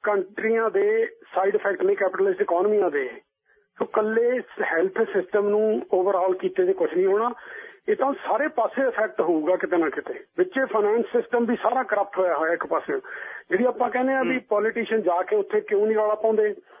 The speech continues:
Speaker 1: ਉਹ
Speaker 2: ਹਮ।
Speaker 1: ਜੇ ਜ਼ਿਆਦਾ ਉਹਨਾਂ ਨੂੰ ਪ੍ਰੈਸ਼ਰ ਕਰਾਂਗੇ, ਉਹਨਾਂ ਨੇ ਰੌਲਾ ਪਾ ਲੈਣਗੇ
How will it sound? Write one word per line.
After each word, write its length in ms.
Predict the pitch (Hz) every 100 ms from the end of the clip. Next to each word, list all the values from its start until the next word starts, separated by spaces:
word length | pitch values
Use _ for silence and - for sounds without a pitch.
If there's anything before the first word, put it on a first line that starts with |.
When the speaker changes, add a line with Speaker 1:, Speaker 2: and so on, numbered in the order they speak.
| - _ - - _ _ -
Speaker 1:
ਉਹ 260 | 262 277 294
Speaker 2:
ਹਮ। 100 | 302
Speaker 1:
ਜੇ 120 | 240 - _ _ -
ਜ਼ਿਆਦਾ 300 | 185 202 240
ਉਹਨਾਂ 140 | 269
ਨੂੰ 80 | 294
ਪ੍ਰੈਸ਼ਰ 320 | - 226 247
ਕਰਾਂਗੇ, 180 | 233 277
ਉਹਨਾਂ 200 | 277 285
ਨੇ 120 | 294
ਰੌਲਾ 120 | 220 240
ਪਾ 200 | 226 233
ਲੈਣਗੇ 360 | 269 262 185